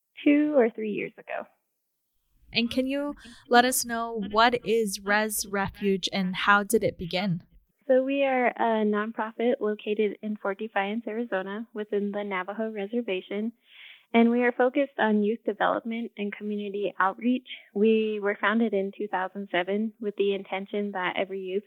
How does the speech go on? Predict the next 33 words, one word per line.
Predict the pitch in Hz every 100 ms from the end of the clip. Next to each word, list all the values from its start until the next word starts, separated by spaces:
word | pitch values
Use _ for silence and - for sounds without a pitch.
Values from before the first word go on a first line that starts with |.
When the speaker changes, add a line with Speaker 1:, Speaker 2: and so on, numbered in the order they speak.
| -
Speaker 1:
should | 190
have | 196 180 180 180 -
a | 185 -
safe | 233 -
place | 202 208 _
to | 196
exist. | 180 180 190 - _ _ - - - - _ _
Around | 220 233 240 247
here, | 233 233
not | 220 208 -
many | 214 214 208 202
households | 175 180 - 208 208 - -
were | 214
considered | 208 214 208 196 190 _
safe, | 185 190 226 -
and | 202 202
some | 226 220
lack | 196 - -
sufficient | 208 - 196 202 190
mental | 190 190 - 190
and | 175 180
emotional | 180 170 175 165 165 -
support. | - 151 - - _ _ -
So, | 208 202 196 185 180 - _ _
based | 208 214 202
on | 196
this, | 190 196 - _ - _
Mister | 226 214 214 208
John | 202 196 202
Van | 196 190
Eyck, | 180 220 - - _
our | 196 190 -
founder, | 196 208 214 226